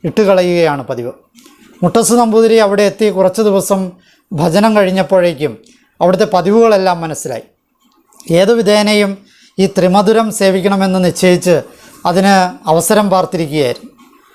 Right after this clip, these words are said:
അങ്ങനെ ഇരിക്കുമ്പോൾ ഒരു ദിവസം പതിവ് പോലെ പ്രഭാതമായപ്പോഴേക്കും മുട്ടസ് നമ്പൂതിരി കുളി കഴിഞ്ഞ് മണ്ഡപത്തിലെത്തി. കണ്ണുമടച്ചിരുന്ന് ജപം തുടങ്ങി.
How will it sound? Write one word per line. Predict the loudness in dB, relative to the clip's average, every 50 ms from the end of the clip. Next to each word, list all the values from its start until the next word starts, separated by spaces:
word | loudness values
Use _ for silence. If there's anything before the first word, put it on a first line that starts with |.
| _ _ _ -2
അങ്ങനെ | 0 2 4 4 4
ഇരിക്കുമ്പോൾ | 2 2 0 0 0 0 2 2 2
ഒരു | 2 2 2
ദിവസം | 2 2 2 0 0 -2 -4 -4 -6 -16 _ _ _ _ _ _ _ _ _ -4
പതിവ് | -2 2 2 2 2
പോലെ | 2 2 2 2 2 2 2 0
പ്രഭാതമായപ്പോഴേക്കും | 0 -4 -6 -6 -2 -2 -2 0 0 0 0 0 0 0 0 0 2 2 2 2 0 0 -4 -6 -8 -8 -12 _ _ _ _ -20 _ _ _
മുട്ടസ് | -8 -4 -2 -2 -2 0 0
നമ്പൂതിരി | 0 2 2 2 2 2 2 2 2 0 -2 -6 -10 -8 -2 0
കുളി | 0 2
കഴിഞ്ഞ് | 2 2 2 0 0 -2 -2 -4 -4 -6 -8 _ _ _ _ _ _ -4
മണ്ഡപത്തിലെത്തി. | -2 0 0 0 -2 -2 -2 0 -2 -2 -2 -4 -10 -18 -20 _ _ _ _ _ _ _ _ _ _ _ _ _ -4 -4
കണ്ണുമടച്ചിരുന്ന് | -2 0 0 0 2 2 2 0 -2 -2 -2 0 0 0 0 0 0 0
ജപം | -2 -2 0 -2 0 0
തുടങ്ങി. | 0 0 -2 -4 -6